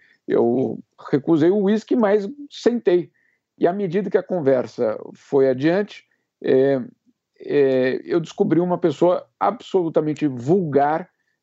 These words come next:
é, e de uma capacidade de,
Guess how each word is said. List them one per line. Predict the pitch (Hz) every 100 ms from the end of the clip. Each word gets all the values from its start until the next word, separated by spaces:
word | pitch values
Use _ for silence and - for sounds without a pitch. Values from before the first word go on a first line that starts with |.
| -
é, | 139 135 135 -
e | - 170 180
de | - 147 151
uma | 180 165 151
capacidade | - 180 180 156 156 143 151 151 139
de, | 127 123 131 127